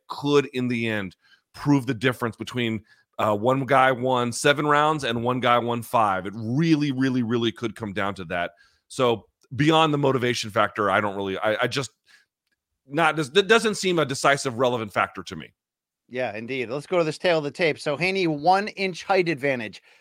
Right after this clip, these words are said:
Speaker 2: five and a half inch reach advantage, which is certainly
Speaker 1: Significant.
Speaker 2: big, eleven year age advantage. And while we might do the whole, "Okay, is this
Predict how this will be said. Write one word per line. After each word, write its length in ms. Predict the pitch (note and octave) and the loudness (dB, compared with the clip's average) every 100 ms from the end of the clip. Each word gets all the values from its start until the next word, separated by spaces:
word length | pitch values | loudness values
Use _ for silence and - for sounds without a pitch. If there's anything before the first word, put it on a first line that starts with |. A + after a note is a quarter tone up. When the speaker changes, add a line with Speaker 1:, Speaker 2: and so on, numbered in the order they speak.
| _ | _
Speaker 2:
five 560 | - - E3+ G#3 A#3+ | -8 2 6 6 4
and 100 | A#3 | 0
a 60 | G#3 | -2
half 320 | G#3 G3 E3+ | 0 0 -2
inch 260 | G3 F3+ - | -6 -8 -8
reach 440 | D#3 F#3+ G#3 - | -6 -4 -4 -2
advantage, 500 | F3 C#3+ D3 C#3+ B2 | -2 -2 -2 -2 -6
which 140 | D3 - | -8 -8
is 220 | - D#3 | -8 -4
certainly 340 | F3+ D3+ D#3+ | -4 -4 -6
Speaker 1:
Significant. 340 | D3+ F3 C#3+ G#2+ | 0 2 2 -2
Speaker 2:
big, 80 | _ _ _ - | _ _ _ -6
eleven 540 | D#3 F3 G3+ A3 G#3+ | 0 4 4 4 -4
year 440 | G3 G#3 G#3 G3 - _ _ - | 0 4 4 2 -2 _ _ -4
age 420 | A3+ C4+ A3+ E3+ | -2 0 0 -2
advantage. 600 | E3+ D3+ D#3 C#3+ B2+ C#3 | -2 0 0 -2 -4 -4
And 100 | D3 | 2
while 180 | E3+ E3+ | 4 4
we 120 | F3 | 0
might 340 | F#3 G#3 E3+ | 0 0 -2
do 160 | D#3+ G#3+ | -6 0
the 140 | F#3 | 2
whole, 260 | F3 G3 F#3 | 4 4 4
"Okay, 260 | G3+ F#3+ F#3 | 2 0 -2
is 120 | C#3+ | -2
this 360 | E3+ F3 - | -4 -4 -8